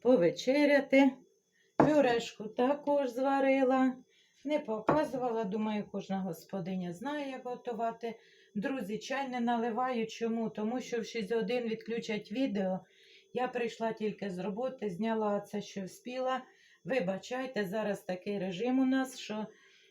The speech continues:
ну, не все робиться, ну, хоч, не все робиться так, як хочеться.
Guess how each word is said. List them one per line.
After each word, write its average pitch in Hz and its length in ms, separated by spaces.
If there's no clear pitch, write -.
ну, 240 280
не 220 120
все 233 320
робиться, 214 500
ну, 190 380
хоч, 247 220
не 226 120
все 254 260
робиться 226 420
так, 208 260
як 196 160
хочеться. 180 540